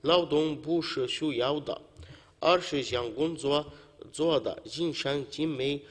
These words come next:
是需要的。”牧师说：“安拉的，安拉的确喜爱精通工作日。”牧师强调，每个人应该有自己的工作，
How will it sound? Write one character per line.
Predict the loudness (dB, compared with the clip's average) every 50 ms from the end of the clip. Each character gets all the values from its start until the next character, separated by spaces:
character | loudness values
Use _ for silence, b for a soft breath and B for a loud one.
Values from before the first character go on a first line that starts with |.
| B B B
是 | -10 -4 -2 -2 2 4 6 6 6 4
需 | 2 -2 -4 -4 -2 0
要 | 0 2 2 2
的。” | 2 2 0 -2
牧 | 0 -2 -4
师 | -4 -4 -6 -8
说 | -8 -4 0 4 4 4 4 2 -2 -14 B B B B B B B B B B _ _
：“安 | 0 2 4 4
拉 | 4 4 2
的， | 2 0 -2 -2 -6 -6
安 | -4 0 0 2 2 2
拉 | 2 2 2 2
的 | 0 -4 -10 -12 -12 -12 -12 -10
确 | -8 -6 -4 2 4 4 4 4 2 -2
喜 | -6 -6 -6 -4 -2 -2 -2 -2 0
爱 | 0 2 2 4 2 2 0 -2 B B B B B B B
精 | -8 -2 0 0 0 0
通 | -4 -2 -2 0 0 0 -2
工 | -2 -2 -2 -2 -4
作 | -6 -4 -2 -2
日。” | -2 -2 -6 -6 -4 0 2 2 2 0 -2 -14 B B B B B B B -6
牧 | 0 0 0 0
师 | 2 0 -2 -2
强 | -2 -2 -2 -2 0 0 -2
调， | 0 0 0 2 0
每 | 0 0 0 -2 0
个 | 0 0 2
人 | 2 2 0 0
应 | -2 -2 -2 -2
该 | 0 0 2 2 2 2 0 B B B B B B B
有 | 0 2 2 2
自 | -2 -4 -6 -6 -6
己 | -6 -6 -2 -2 -2
的 | 0 2 0 0
工 | 0 -2 -4 -4 -2
作， | -2 -2 -2 -2 -2